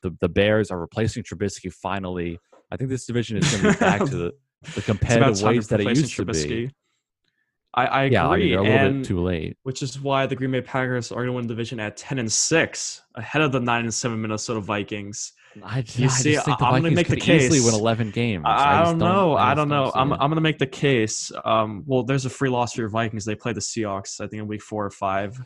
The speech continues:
Speaker 1: I, I mean, I would, I would yell at you for that, but the history of, of the Vikings
Speaker 2: It's,
Speaker 1: against the
Speaker 2: it's
Speaker 1: Seahawks has
Speaker 2: true.
Speaker 1: not been good. And the N F L screws me every year. They put this game, they know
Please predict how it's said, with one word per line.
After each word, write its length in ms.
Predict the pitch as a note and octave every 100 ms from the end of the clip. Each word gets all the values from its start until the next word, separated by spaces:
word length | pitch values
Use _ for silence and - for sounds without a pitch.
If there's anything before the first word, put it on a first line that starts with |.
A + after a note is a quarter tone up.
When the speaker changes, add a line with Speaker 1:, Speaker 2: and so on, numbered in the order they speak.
| - _ _ _ _ _ _ _
Speaker 1:
I, 220 | - E2+ D#2+
I 140 | F#2
mean, 140 | G2 F2+
I 120 | G2
would, 140 | F#2
I 180 | C2+ F2+
would 120 | F#2+
yell 240 | F2 G2 G2+
at 80 |
you 140 | G#2 G#2
for 160 | -
that, 340 | G#2 G2+ G#2 -
but 280 | F2 D#2+ - _ _ _ _ _ _ -
the 120 | G2+
history 580 | F2 G#2 - - F#2 F2+
of, 360 | E2+ D#2+ D2 -
of 120 | E2+
the 60 | F2
Vikings 320 | F2 E2 F2+ F#2
Speaker 2:
It's, 0 |
Speaker 1:
against 160 | E2+
the 60 | A#2
Speaker 2:
it's 140 | - F#2 A2+
Speaker 1:
Seahawks 60 |
has 100 | A2
Speaker 2:
true. 60 | G#2+
Speaker 1:
not 180 | F#2+ -
been 140 | G2
good. 220 | C#3 G#2+ - -
And 120 | B2+
the 120 | D3 A2
N 140 | C#3
F 180 | E3+ -
L 140 | D#3+
screws 500 | - - - D#3 C3
me 140 | C#3+ C#3+
every 220 | D3 D3
year. 120 | D#3
They 140 | G#2 G#2
put 440 | - F2+ D3 - -
this 180 | C3+ -
game, 420 | A#2+ A2+ G#2 A2 - - - -
they 120 | G#2
know 480 | D3+ B2 D#3 E3+